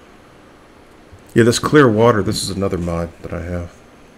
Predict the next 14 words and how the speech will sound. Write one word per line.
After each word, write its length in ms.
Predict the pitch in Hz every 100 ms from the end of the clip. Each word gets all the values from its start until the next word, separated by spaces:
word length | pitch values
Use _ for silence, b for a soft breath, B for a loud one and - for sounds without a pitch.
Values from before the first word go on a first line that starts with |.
| - - - - -
to 100 | -
make 140 | 85
the 80 | 90
water 300 | 90 95 92
as 120 | 78
crystal 400 | - 104 - 87
clear 240 | - 98 92
as 100 | -
possible. 560 | - 98 95 95 95 - - - - - - - - - - - - - - - - - - - - - - - - - - - - - - - - - - - - - - - - - - -
<gasps> 840 | - - - - - - - -
Look 200 | - -
where 160 | -
he's 180 | 95 -
at. 360 | 101 101 98